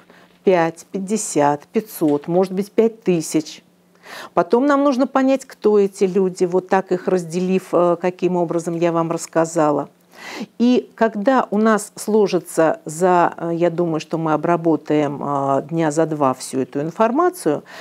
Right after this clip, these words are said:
вызвоним вас, э, выспросим всё, что нам нужно. И таким образом мы поймём, кого и в какие сроки мы будем тестировать. То есть совершенно,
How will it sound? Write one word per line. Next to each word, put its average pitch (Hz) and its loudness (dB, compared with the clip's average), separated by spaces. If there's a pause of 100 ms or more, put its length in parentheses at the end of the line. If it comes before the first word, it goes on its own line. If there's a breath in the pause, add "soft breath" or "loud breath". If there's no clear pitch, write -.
(160 loud breath)
вызвоним 185 0
вас, 135 -4 (220 loud breath)
э, 143 -2
выспросим 208 0
всё, 160 0
что 160 -4
нам 151 -2
нужно. 139 -10 (500 loud breath)
И 208 2
таким 202 0
образом 175 0
мы 226 0
поймём, 190 0
кого 160 0
и 208 -6
в - -8
какие 247 0
сроки 226 0
мы 156 -6
будем 226 -2
тестировать. - -6 (500 loud breath)
То 277 4
есть 302 0 (100)
совершенно, 285 2